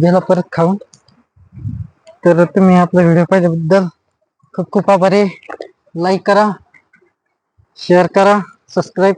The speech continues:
करा आणि व्हिडिओ पाहत राहा. पाहिल्याबद्दल thank you so much.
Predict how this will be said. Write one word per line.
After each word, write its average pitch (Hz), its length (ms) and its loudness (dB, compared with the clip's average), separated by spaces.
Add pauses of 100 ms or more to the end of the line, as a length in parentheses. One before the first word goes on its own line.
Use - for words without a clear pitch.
करा 196 180 2
आणि - 1200 -10
व्हिडिओ 175 260 2
पाहत 196 320 -2
राहा. 196 220 0 (840)
पाहिल्याबद्दल 175 420 0 (140)
thank 180 200 2
you 196 120 2
so 196 220 2
much. 208 220 -2